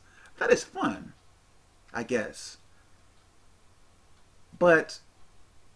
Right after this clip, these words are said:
to have sex with them? Phone sex or anything like that? You have no idea what you are doing.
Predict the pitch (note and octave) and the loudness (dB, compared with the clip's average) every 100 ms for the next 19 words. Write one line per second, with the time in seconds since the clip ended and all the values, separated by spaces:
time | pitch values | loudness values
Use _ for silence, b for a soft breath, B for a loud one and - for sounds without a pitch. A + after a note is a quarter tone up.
0 | - - - - - - - - - - | -20 -20 -20 -20 -20 -20 -20 -20 -20 -18
1 | - - - - - C4 - - A#3 C4+ | -16 -14 -12 -8 -6 -6 -6 -10 -8 -8
2 | D#4 - - - - - - - - - | -8 -12 -20 -20 -20 -20 -20 -20 -20 -20
3 | - - - - - - - - _ - | -20 -20 -20 -20 -20 -20 -20 -20 _ -20
4 | - - - - - - - - - - | -20 -20 -20 -20 -20 -20 -20 -20 -20 -20
5 | - - C3 D#3+ E3 F3 E3+ F#3 - - | -10 -2 0 0 -2 0 0 0 -8 -6
6 | A#2 - D3+ D#3+ E3+ F3+ B2+ B2+ F3 - | -4 -2 -2 0 -2 -2 0 0 0 -4
7 | A3 A#3+ A#3 - - - - - - - | -6 -6 -10 -20 -20 -20 -20 -20 -20 -20
8 | - G3 F#3+ E3+ D#3+ D#3 G3+ G#3 G3 F3 | -2 -2 4 4 4 0 0 0 0 -4
9 | C#3+ G#3+ C#3 B2 D3 - - - - - | -4 -2 2 0 -2 -12 -20 -20 -20 -20
10 | - - - - C#3+ E3+ E3+ - C3+ B2 | -20 -20 -20 -20 0 4 4 0 -16 -10
11 | D#3+ G3 D#3+ D#3+ A3+ B3 C3 | -4 0 2 2 2 2 0